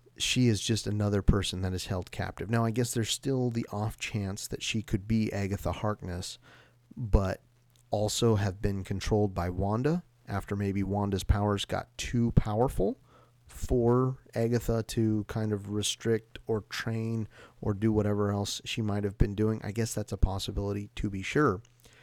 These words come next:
Uh, her reaction was also not as dramatic as Norm's was when Vision released him in the office. So either she is just a person of more constitution, or she knows that this is a magic that,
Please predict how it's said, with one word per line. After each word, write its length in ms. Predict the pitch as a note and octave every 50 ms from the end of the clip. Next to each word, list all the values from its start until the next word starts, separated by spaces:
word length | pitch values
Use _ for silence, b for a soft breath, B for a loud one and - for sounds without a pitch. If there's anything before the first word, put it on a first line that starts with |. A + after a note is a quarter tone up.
| b b b b b b b b b
Uh, 260 | - A2+ G#2+ G2 F2+ - -
her 160 | B2 C#3+ D#3+
reaction 540 | C#3+ B2+ B2+ C3 D3+ F3+ F#3 - - C#3 B2
was 120 | A2+ G2+
also 420 | - - A#2 A2+ - - A#2 A2 G2+ - -
not 520 | A#2+ A2+ A2 G#2+ A2 A2 A#2 A#2 A2 - - -
as 380 | A2 G#2+ G#2 G#2 G2+ G2 G2+
dramatic 840 | - - G#2 G2+ G2 G2 G2+ G2+ G#2 G#2 G2+ F#2 F#2 - - - - - -
as 220 | - G#2 F#2+ F2+ G2
Norm's 520 | G#2 G#2+ A2+ C3+ D#3 D#3+ C3+ A#2+ - -
was 320 | - G2 F#2+ F#2 F#2 G2 -
when 160 | G#2+ G2+ G2+
Vision 460 | G2 G#2 A2+ G#2+ G2 G#2 G#2 G2+ G2+
released 440 | G2 G2+ G2 G2 G2 G2 - - -
him 420 | - F3 F3+ D#3+ A2+ A2 G#2+ A2 - b b b b b b b b
in 160 | b - G#2 G2
the 120 | G2 G2+
office. 400 | B2 C#3 B2+ A2 - - - -
So 240 | - - - A#2+ A#2
either 240 | C3 B2+ A#2+ A#2 G#2+
she 220 | - - - D#3
is 120 | D3 B2 -
just 300 | - - B2 A2 - - B B B B B B
a 100 | B2 A2
person 420 | - - C3 B2+ A#2+ - - A2
of 160 | - G#2 F#2
more 200 | G2 A2 A2 A2
constitution, 880 | G#2 - - A2+ G#2+ G2+ - - - F#2 - C#3 D3+ E3+ - - F3+ E3+
or 180 | - - G2 F#2
she 240 | - - - B2+
knows 640 | A#2+ A2 A2+ A#2+ B2 A#2 G#2 G#2 G#2 G#2+ A2 - - B B B B B B B B
that 200 | - G2+ F#2 -
this 180 | - G#2+ F#2
is 120 | G#2 G2 F#2+
a 60 | G2
magic 520 | F#2+ G#2 A2+ A2+ A2 G#2 G2+ G#2 F#2+ -
that, 200 | - G2 F#2 -